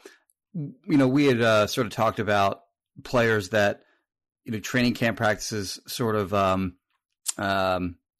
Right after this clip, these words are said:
they, they favor, where, like, you know, like, a fast running back or, like, a, a, you know, like, a, a quick, um, twitchy kind of, like, wide receiver. They're gonna look better, uh, in a training camp setting than, like,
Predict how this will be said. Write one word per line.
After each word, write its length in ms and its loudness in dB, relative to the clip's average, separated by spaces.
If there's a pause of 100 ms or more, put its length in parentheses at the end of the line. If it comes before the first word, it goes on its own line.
(180)
they, 120 4
they 160 2
favor, 520 0 (180)
where, 280 2
like, 420 0 (640)
you 100 4
know, 120 0
like, 160 2
a 60 2
fast 500 0
running 280 0
back 380 -8 (220)
or, 420 2
like, 260 0
a, 280 0
a, 180 0 (500)
you 80 0
know, 140 0
like, 200 2
a, 140 0
a 140 -4
quick, 600 0 (420)
um, 640 0 (160)
twitchy 440 0
kind 320 0
of, 120 -4
like, 240 -2
wide 200 2
receiver. 560 -4 (340)
They're 120 4
gonna 140 4
look 200 2
better, 480 4 (580)
uh, 240 0
in 120 -2
a 40 0
training 300 -2
camp 180 -4
setting 320 -2
than, 200 -2
like, 340 -2